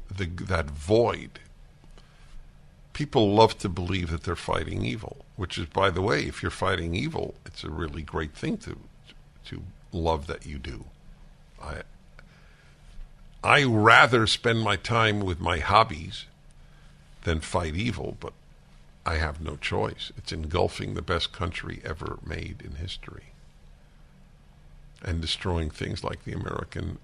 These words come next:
Medical and the American Psychological and the American Psychiatric Association, and of course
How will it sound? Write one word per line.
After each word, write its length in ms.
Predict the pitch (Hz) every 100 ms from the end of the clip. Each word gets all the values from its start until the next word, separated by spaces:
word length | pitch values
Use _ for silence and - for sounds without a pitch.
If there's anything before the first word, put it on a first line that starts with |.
| -
Medical 520 | 90 90 - 95 90
and 120 | - 82
the 80 |
American 380 | 82 82 80 73
Psychological 880 | - 80 - - 85 - - - 180
and 100 | 117
the 60 | 107
American 400 | 113 92 - 156
Psychiatric 800 | - - - - - - - 87 - - - - - - - - -
Association, 840 | - - 87 - - - - - 104 -
and 320 | 147 160 147
of 120 | 120
course 540 | - 117 101 92 -